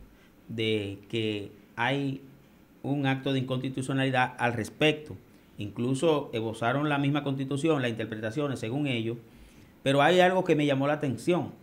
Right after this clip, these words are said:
donde pusieron como precedente que el, en las pasadas elecciones municipales, estando en estado de emergencia,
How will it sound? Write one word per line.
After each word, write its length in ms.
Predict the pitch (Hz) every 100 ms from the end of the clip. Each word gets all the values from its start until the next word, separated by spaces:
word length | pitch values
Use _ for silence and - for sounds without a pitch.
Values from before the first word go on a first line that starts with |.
| - - -
donde 200 | 113 123
pusieron 400 | 123 - 139 170
como 300 | 175 165 160
precedente 880 | 156 147 135 143 131 113 - 107 113 - - - - _
que 380 | 135 131 120 - - - - - _ -
el, 800 | 131 123 120 120 120 113 110 110 - - -
en 160 | 123
las 120 | 123 120
pasadas 540 | 131 - 139 180 175
elecciones 380 | 160 147 156 156
municipales, 720 | 143 135 139 123 117 110 110 - - - -
estando 440 | 127 - 151 185
en 80 | 175
estado 240 | - 151
de 60 | 151
emergencia, 560 | 143 127 117 110 110